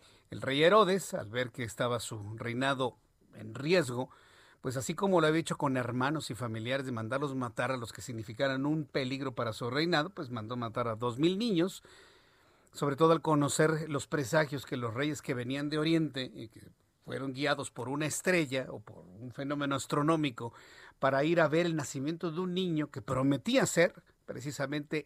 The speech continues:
el Mesías, entendido el Mesías como el próximo rey de Israel, el, el rey de la tierra, y militar y político y lo que usted quiera.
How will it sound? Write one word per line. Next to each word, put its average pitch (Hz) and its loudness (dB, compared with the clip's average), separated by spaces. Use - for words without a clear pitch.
el 135 0
Mesías, 175 0
entendido 135 -2
el 147 0
Mesías 131 -4
como 127 -6
el 131 -4
próximo 160 2
rey 143 2
de 147 -2
Israel, 120 -2
el, - -20
el 101 -14
rey 131 2
de 92 -14
la - -14
tierra, 117 2
y 98 -18
militar 135 2
y 127 -4
político 123 -6
y 107 -10
lo 104 -12
que 107 -14
usted 135 -4
quiera. 139 0